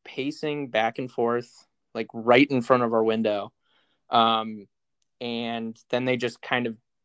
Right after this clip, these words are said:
disappeared. Like, there was no, like, walking away. There was no walking inside. It was just, like, the footsteps stopped, and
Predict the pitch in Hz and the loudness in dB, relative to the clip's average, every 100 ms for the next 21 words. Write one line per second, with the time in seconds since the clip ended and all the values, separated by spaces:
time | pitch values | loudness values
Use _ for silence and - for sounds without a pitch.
0 | _ _ 139 131 120 - 131 110 101 - | _ _ -6 -6 -10 -6 -4 -4 -4 -4
1 | 110 120 113 117 123 123 117 110 117 113 | -2 0 -2 0 2 4 4 0 -4 -2
2 | 110 113 - 117 113 113 117 117 117 117 | 0 0 0 0 0 0 2 4 4 2
3 | 110 113 110 110 120 117 117 113 110 - | 0 -2 -2 -4 -4 -4 -2 -2 -6 -12
4 | _ _ _ _ _ 127 120 117 127 117 | _ _ _ _ _ 0 4 4 2 -2
5 | 110 - - 113 107 104 101 110 110 113 | -4 -6 -4 0 0 -2 -6 -10 -8 -10
6 | 113 - 113 127 - - - - 104 98 | -10 -12 -4 -2 0 -2 -2 0 0 0
7 | - - 117 107 101 | -6 -8 -4 -4 -6